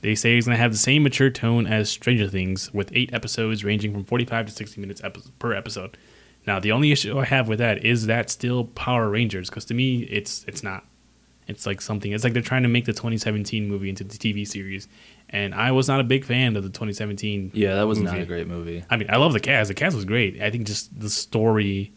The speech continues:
Speaker 1: costume designs.
Speaker 2: Yeah, I
Speaker 1: you,
Speaker 2: did not
Speaker 1: you know
Speaker 2: like the
Speaker 1: how much I
Speaker 2: costume.
Speaker 1: hated the costumes
Speaker 2: Yeah,
Speaker 1: and the
Speaker 2: they were
Speaker 1: Megazord.
Speaker 2: not good.
Speaker 1: Horrible, horrible.
Speaker 2: Yeah, I don't know what they would do.
Speaker 1: I don't know how people actually like that movie. Like, I wanna, I,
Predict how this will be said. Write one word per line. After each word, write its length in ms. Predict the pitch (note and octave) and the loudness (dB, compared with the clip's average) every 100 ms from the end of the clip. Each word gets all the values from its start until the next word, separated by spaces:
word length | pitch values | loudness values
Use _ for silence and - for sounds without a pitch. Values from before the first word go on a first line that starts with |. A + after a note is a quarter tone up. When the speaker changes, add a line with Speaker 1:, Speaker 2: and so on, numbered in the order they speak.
| _ _ _ - | _ _ _ -2
Speaker 1:
costume 380 | C3 C#3+ - | 2 2 2
designs. 540 | G2+ F#2+ F#2 F#2 F#2+ - _ | -2 -2 -4 -4 -6 -10 _
Speaker 2:
Yeah, 120 | - - | -2 2
I 60 | |
Speaker 1:
you, 100 | A#2 | 2
Speaker 2:
did 160 | - F#3+ | 2 2
not 80 | D3 | 2
Speaker 1:
you 60 | D#3+ | 4
know 160 | C3 | 4
Speaker 2:
like 80 | C#3+ | 4
the 40 | |
Speaker 1:
how 60 | B2 | 4
much 140 | A#2 A2 | 4 2
I 80 | |
Speaker 2:
costume. 40 | G2 | 0
Speaker 1:
hated 160 | G#2 | 0
the 60 | G2 | 0
costumes 380 | - G2 F#2+ F#2+ | -2 -4 -4 0
Speaker 2:
Yeah, 140 | G2+ | 2
Speaker 1:
and 80 | F#2+ | 4
the 40 | G#2 | 4
Speaker 2:
they 60 | |
were 140 | G2+ F2+ | 4 2
Speaker 1:
Megazord. 100 | F2+ | 0
Speaker 2:
not 260 | F#2 E2 | -2 -4
good. 260 | F#2 E2+ D#2+ - _ _ _ _ _ - - _ _ - - | -4 -6 -6 -14 _ _ _ _ _ -20 -20 _ _ -20 0
Speaker 1:
Horrible, 400 | D3 B2 F#2 F2 | 4 4 4 0
horrible. 480 | C#3 C3 F#2+ F2 - - | 4 4 4 -6 -14 -8
Speaker 2:
Yeah, 160 | C3 | -2
I 40 | D3 | 2
don't 120 | F#3 | 4
know 80 | G#3+ | 4
what 80 | |
they 80 | G#3 | 4
would 140 | F#3 C3+ | 2 2
do. 260 | E3+ D3 - - - - - - | 0 -2 -6 -16 -20 -20 -6 0
Speaker 1:
I 80 | |
don't 240 | B2 F#3 C3+ | 4 4 4
know 220 | C#3 D#3 | 4 4
how 160 | C#3 C3 | 4 2
people 360 | B2 B2 A#2 G#2+ | 2 2 4 2
actually 340 | G#2+ - G2+ | 2 -2 -6
like 320 | F2+ G2 B2+ | -4 0 0
that 180 | G#2+ F#2 | -2 -4
movie. 380 | G2+ G#2+ F#2 G2 - - _ _ _ _ - | -2 -2 -4 -12 -20 -20 _ _ _ _ -2
Like, 160 | A2 - | 0 2
I 100 | A#2 | 2
wanna, 360 | D3+ C3 A2 - - | 4 4 2 -4 -2
I, 160 | A2+ | -2